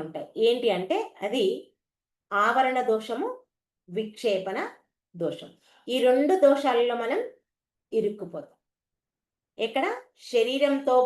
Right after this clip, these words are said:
బంధం ఉండడం వల్ల ఈ ఆవరణ, విక్షేపణ దోషాలలో మనం ఉండిపోతాం. మరి ఈ రెండింటి గురించి మనం రేపటి క్లాస్లో తెలుసుకుందాం.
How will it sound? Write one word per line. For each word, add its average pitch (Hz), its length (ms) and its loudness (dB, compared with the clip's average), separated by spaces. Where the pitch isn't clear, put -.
బంధం 202 340 -4
ఉండడం 185 360 -2
వల్ల 156 240 -4
ఈ 220 40 -2
ఆవరణ, 247 320 2
విక్షేపణ 220 520 -2
దోషాలలో 180 600 -4
మనం 311 160 -2
ఉండిపోతాం. 165 460 -10
మరి 175 180 -6
ఈ 240 160 -4
రెండింటి 262 500 2
గురించి 226 320 0
మనం 247 160 -2
రేపటి 285 440 2
క్లాస్లో 214 380 -2
తెలుసుకుందాం. 151 540 -4